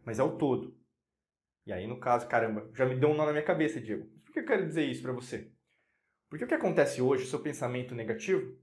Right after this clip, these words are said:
tem a ver com uma origem que você não controla. Ou seja, você repetiu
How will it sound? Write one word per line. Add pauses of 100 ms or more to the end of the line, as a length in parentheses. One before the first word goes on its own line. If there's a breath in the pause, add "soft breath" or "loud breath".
(120)
tem
a
ver
com
uma
origem (220)
que
você
não
controla. (880)
Ou
seja, (220 loud breath)
você
repetiu